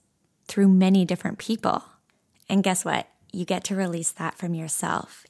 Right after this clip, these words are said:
You don't have to be all things to everyone in your life. So reach into your pool of other people.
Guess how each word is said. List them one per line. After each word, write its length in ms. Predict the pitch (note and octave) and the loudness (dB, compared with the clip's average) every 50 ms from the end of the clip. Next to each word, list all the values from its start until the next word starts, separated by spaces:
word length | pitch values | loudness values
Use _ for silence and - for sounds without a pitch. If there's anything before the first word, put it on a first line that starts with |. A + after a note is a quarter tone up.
| _ | _
You 240 | - E3 F#3 G3+ G#3 | -6 0 4 4 4
don't 300 | F#3 G3 E3+ E3 D#3+ - | 4 2 0 -2 -4 -8
have 200 | - E3 D#3+ - | -8 -10 -10 -10
to 100 | - F#3 | -10 -8
be 200 | D#3+ F3 E3 D#3 | -6 -6 -6 -4
all 180 | - E3 D#3+ E3 | -2 -2 -2 -2
things 480 | - - E3+ D#3+ - - F3+ - - | -4 -4 -6 -4 -4 -6 -6 -6 -6
to 160 | - - F3+ E3+ | -4 -2 -2 -2
everyone 380 | F3 E3+ E3+ E3 D#3+ D#3+ D#3+ | 0 -2 -2 -4 -4 -4 -6
in 140 | D#3+ D#3+ E3 | -4 -4 -2
your 200 | E3 E3+ E3 D#3 | -2 -2 -2 -4
life. 480 | D3 - - - - - - - _ _ _ _ _ _ _ _ _ _ _ _ _ _ _ | -4 -6 -8 -8 -10 -12 -14 -18 _ _ _ _ _ _ _ _ _ _ _ _ _ _ _
So 260 | - - - A3 G#3+ | -2 2 4 4 4
reach 380 | G3+ F#3 F3 G3 A3 B3+ - C#4 | 4 2 2 2 2 2 2 2
into 300 | B3+ A#3 - - A#3+ A#3 | 0 0 0 0 0 2
your 180 | G#3+ G#3+ F#3+ | 2 2 0
pool 680 | F3 - - - C#4 C#4 A3+ F#3 F3+ E3+ F3 F3 F3+ _ - | -2 -4 0 2 4 6 6 6 4 2 0 -4 -6 _ -6
of 100 | - F3+ | -2 0
other 200 | F#3 F#3 F3+ F3 | 2 2 2 0
people. 580 | F3 - C#4 D4+ D4 - D2 D#2 - - - | 0 2 2 2 2 2 0 2 0 -2 -6